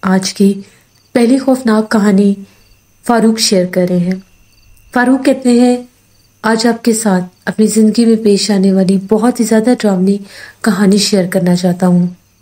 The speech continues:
मेरा ताल्लुक कराची से है। ये आज से पन्द्रह साल पुरानी बात है।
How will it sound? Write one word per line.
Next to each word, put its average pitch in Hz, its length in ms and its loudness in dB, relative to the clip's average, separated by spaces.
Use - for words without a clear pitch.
मेरा 208 240 2
ताल्लुक 220 400 -2
कराची 185 380 -2
से 185 260 0
है। 180 260 -2
ये 302 140 4
आज 233 260 0
से 240 480 2
पन्द्रह 240 260 2
साल 240 220 -2
पुरानी 202 400 0
बात 175 360 -2
है। 170 220 -4